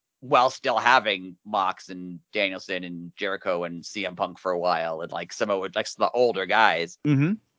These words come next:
Speaker 1: They, and they, somehow they managed to build up a whole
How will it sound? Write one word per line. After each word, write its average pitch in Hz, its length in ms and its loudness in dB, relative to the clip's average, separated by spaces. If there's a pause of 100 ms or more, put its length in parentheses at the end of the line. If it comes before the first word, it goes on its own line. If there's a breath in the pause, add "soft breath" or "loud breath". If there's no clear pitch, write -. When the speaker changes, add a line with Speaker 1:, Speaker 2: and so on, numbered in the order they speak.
(200)
Speaker 1:
They, 117 240 2
and 120 140 2
they, - 100 -4
somehow 131 360 4
they 113 120 4
managed 107 360 -2
to 104 60 -6
build 101 220 2
up 113 160 6
a 95 40 4
whole 98 520 0